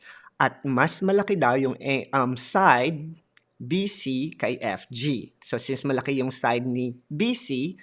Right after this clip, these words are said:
ibig sabihin nun, in conclusion, mas malaki yung angle A kesa kay angle E using the converse of the hinge theorem. So, madali lang isipin. So, don't get too intimidated sa ating mga terminologies at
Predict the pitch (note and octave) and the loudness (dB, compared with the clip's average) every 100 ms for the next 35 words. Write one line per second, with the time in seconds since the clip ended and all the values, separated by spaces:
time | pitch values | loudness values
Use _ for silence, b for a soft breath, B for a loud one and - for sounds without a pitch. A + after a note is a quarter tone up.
0 | B - D3 D#3 E3+ F#3+ G#3 A3 A#3 C#3+ | B -4 -2 0 0 0 0 0 2 2
1 | C#3 - D#3+ G3+ G3+ D#3+ B2 B2 D3 F3+ | 2 0 0 2 2 0 0 -2 -2 -2
2 | F3+ F#3 D#3 B2+ C3 - B B - B2+ | 0 0 0 -4 -6 -10 B B -4 -2
3 | B2 D3 E3+ F3+ - A2+ A2 B2+ A#2+ A#2 | 0 0 2 2 0 -2 -2 -4 -6 -6
4 | - A#2+ A2 C#3+ D#3 D#3 D3 D3+ D3+ C3+ | -6 -6 -4 -2 0 0 0 0 0 -2
5 | C#3+ C3+ C3 - B2 G#2 - C3 D3+ E3 | -2 -4 -4 -6 -8 -8 -4 0 2 0
6 | A#2 A#2 A#2+ - A#2+ G#2+ G#2+ A2+ G#2 G#2+ | 0 -2 -2 -6 -6 -6 -8 -10 -12 -12
7 | - - G#2+ E2 E2 E2+ - - G#2 - | -16 -10 -6 -6 -8 -10 -14 -10 -10 -10
8 | B B - B2 C3+ D3+ F#3 F3+ F#3 F3+ | B B -8 -2 0 2 8 8 6 2
9 | F3+ E3 E3+ F#3+ F#3+ D#3 D3+ C#3+ C#3+ - | -2 0 2 2 2 4 4 4 0 0
10 | C#3+ C#3 C#3+ B2 B2 B2+ C3+ - - A#2+ | -2 0 -2 0 0 0 -2 -2 -2 0
11 | A2+ B2+ B2+ A#2+ A2+ A2 - C#3 C#3 C3+ | 0 -2 -2 -2 -4 -6 -4 -2 0 0
12 | B2+ B2+ C3+ C3+ E3+ - A#2 | 0 -2 -4 -4 -4 -4 -4